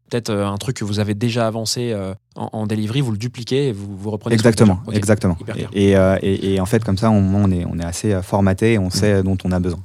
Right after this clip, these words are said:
Speaker 1: À partir de quel moment tu fais un one-pager ? Parce qu'il y a aussi, j'imagine, des, des terrains d'exploration qui vont s'arrêter en cours de route, ou des fonctionnalités que vous allez kill, ou, enfin, tuer, ou abandonner ?
Speaker 2: C'est une fois qu'on a, euh, qu'on a validé que c'était le problème, qu'on, enfin, qu'on a découvert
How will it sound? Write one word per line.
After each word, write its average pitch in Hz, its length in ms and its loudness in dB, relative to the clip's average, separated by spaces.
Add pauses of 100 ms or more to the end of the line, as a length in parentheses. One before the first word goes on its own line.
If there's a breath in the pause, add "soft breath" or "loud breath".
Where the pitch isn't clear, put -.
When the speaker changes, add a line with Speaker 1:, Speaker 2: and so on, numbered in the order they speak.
(180)
Speaker 1:
À - 80 -6
partir 180 180 2
de 147 60 4
quel 120 160 0
moment 117 280 2
tu 135 140 -8
fais - 80 -8
un 101 60 -2
one-pager ? 98 320 -4
Parce 120 160 -6
qu'il - 80 -6
y 98 40 -2
a 101 40 -2
aussi, 107 200 -2
j'imagine, 110 380 -2
des, 95 240 -4 (160)
des 92 140 -4
terrains 107 240 -4
d'exploration 101 500 -4
qui 110 120 -10
vont 92 120 -8
s'arrêter 95 320 -6
en 95 80 -4
cours 98 140 -6
de 92 80 -4
route, 120 320 -4
ou - 80 -6
des 98 100 -4
fonctionnalités 98 560 -4
que 98 60 -8
vous 95 120 -6
allez 90 300 -4 (240)
kill, 120 240 -4
ou, 107 80 -4
enfin, 90 360 -8 (100)
tuer, 110 280 0
ou 117 60 0
abandonner ? 101 380 -4 (320)
Speaker 2:
C'est - 200 4
une 151 160 8
fois 151 260 6
qu'on 123 240 4
a, 117 220 6
euh, 101 640 4
qu'on 107 180 2
a 107 80 8
validé 110 360 6
que 113 260 0
c'était 101 500 -4
le 95 220 0
problème, 113 340 2
qu'on, - 200 -12
enfin, 92 240 -4
qu'on 101 160 0
a 98 80 4
découvert 101 260 4